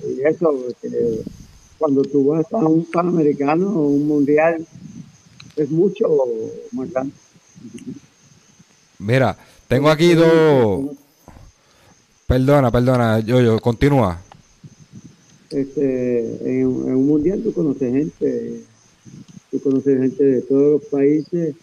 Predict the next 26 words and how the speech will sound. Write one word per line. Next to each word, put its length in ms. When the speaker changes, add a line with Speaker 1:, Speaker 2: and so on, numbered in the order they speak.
Speaker 1:
eh, 640
y 120
tú 200
le 140
hablas, 360
la 280
hablas 220
con 280
señas 420
y 60
todo, 340
y 60
los 120
conoces, 640
y 20
te 140
dan 180
teléfono, 500
y 60
te 100
dan 240
todo. 160
Eso 300
es 180
parte 420
de, 280